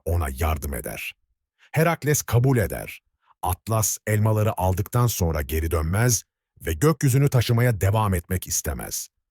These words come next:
Ancak Herakles bir hile yaparak Atlas'tan gökyüzünü bir anlığına tekrar taşımasını ister ve böylece Atlas'ı kandırarak kendisi kurtulur. Atlas'ın hikayesi, gücü, sabrı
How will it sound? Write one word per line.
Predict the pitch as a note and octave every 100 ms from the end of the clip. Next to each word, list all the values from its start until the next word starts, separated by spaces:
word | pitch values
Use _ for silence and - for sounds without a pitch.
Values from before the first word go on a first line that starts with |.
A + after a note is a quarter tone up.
| _ -
Ancak | G#2 G#2 D2+ A#1+ - - _ -
Herakles | A#2+ D3+ - A#2 A2 F#2+
bir | A2
hile | G#2 C3 D#3+ F#3+
yaparak | D#3 A#2+ B2 B2+ C3+ - _ _
Atlas'tan | C#3 D3+ - B2 - B2+ B2+ A#2
gökyüzünü | D3 D#3 - A#2+ B2 C3+
bir | D#3
anlığına | D3+ C3+ B2 B2 A2+
tekrar | D3 D3 A2+ F#2+
taşımasını | - E2+ E2+ D#2 D#2 C2+
ister | - C2 A1+ - _ _ -
ve | G2+ F#2
böylece | B2+ A2 F#2+ F#2 F#2+ - _
Atlas'ı | B2+ C#3 - A2 G#2+
kandırarak | - B2 A#2+ A2 B2 G#2+ G2 -
kendisi | G2+ F2+ E2 E2+
kurtulur. | - F2+ D2+ - - - _ _ _ _ _ _ _ _ -
Atlas'ın | C3 - A2 - G#2+ F2
hikayesi, | F2+ - G2+ F2+ F2 - B2 C3 _ _
gücü, | F2+ E2+ F#2 F2 A2 C3+ _
sabrı | - - A2 F2+ D2+ F#2 A#2